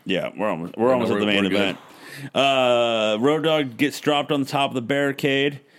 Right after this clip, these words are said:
Speaker 1: Uh, the Road Dogg reverses an <laughs> Irish Whip and throws Venus in the steel steps. Back and forth until, uh, Naked Midian runs in and punches Steven. Road Dogg <laughs> celebrates that, but then Val low blows him and rolls him up for the win.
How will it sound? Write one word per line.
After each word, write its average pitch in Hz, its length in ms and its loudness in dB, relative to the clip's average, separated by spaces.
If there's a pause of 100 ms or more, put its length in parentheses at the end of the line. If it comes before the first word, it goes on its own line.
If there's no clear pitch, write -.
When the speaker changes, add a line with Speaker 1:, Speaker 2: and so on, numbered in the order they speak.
(380)
Speaker 1:
Uh, 107 440 -2
the 131 180 0
Road 143 220 2
Dogg 156 180 0
reverses 139 480 0
an 139 60 0
<laughs> - 20 -2
Irish 135 460 -2
Whip 139 180 0
and 131 140 -6
throws 131 260 0
Venus 127 260 0
in 127 80 -6
the 117 80 -4
steel 123 240 -2
steps. - 480 -2
Back 143 300 0
and 135 120 -6
forth 156 300 0
until, 147 440 0 (1200)
uh, 127 400 2
Naked 165 440 2
Midian 175 460 2
runs 147 300 2
in 151 220 2
and 135 260 -2
punches 160 480 -2
Steven. 135 600 0 (360)
Road 151 280 4
Dogg 175 200 2
<laughs> - 20 -6
celebrates 151 580 0
that, 139 280 0
but 135 140 -2
then 135 180 0
Val 151 320 2
low 147 180 2
blows 147 440 2
him 143 100 0
and 127 160 0
rolls 131 280 0
him 135 120 2
up 127 180 0
for 127 100 -6
the 120 100 0
win. 104 360 0